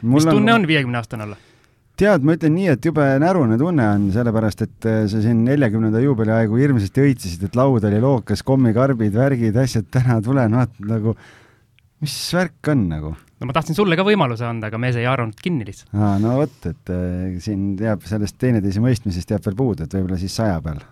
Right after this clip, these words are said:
Speaker 1: saame kätte.
Speaker 2: Ma ei usu, ma ei usu.
Speaker 1: Jah.
Speaker 2: Liiga ruttu, see sada täis meil tuleb.
Speaker 1: No
Speaker 2: Aga
Speaker 1: ei, aga, aga nii rusalt ikkagi on alanud see viiekümnes,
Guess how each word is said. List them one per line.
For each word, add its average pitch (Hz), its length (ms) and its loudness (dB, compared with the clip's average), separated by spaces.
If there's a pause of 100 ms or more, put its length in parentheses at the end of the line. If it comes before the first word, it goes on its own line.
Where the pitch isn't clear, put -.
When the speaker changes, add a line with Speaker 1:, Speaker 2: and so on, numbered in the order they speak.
(200)
Speaker 1:
saame 87 240 -8
kätte. 101 140 -2
Speaker 2:
Ma 131 80 -2
ei 139 60 0
usu, 127 160 -4 (120)
ma 120 140 -4
ei 123 80 -2
usu. 117 100 -4 (220)
Speaker 1:
Jah. 87 160 -12
Speaker 2:
Liiga 123 240 -2
ruttu, 123 260 -6
see 117 80 -4
sada 139 240 -2
täis 147 380 -2
meil 123 180 -4
tuleb. 180 300 0 (420)
Speaker 1:
No 139 140 4
Speaker 2:
Aga 156 160 4
Speaker 1:
ei, 151 160 -2
aga, 147 240 0
aga 147 320 -2
nii 175 160 2
rusalt 107 340 0
ikkagi 101 240 -6
on 110 120 0
alanud 92 200 -4
see 92 140 -6
viiekümnes, 87 400 -2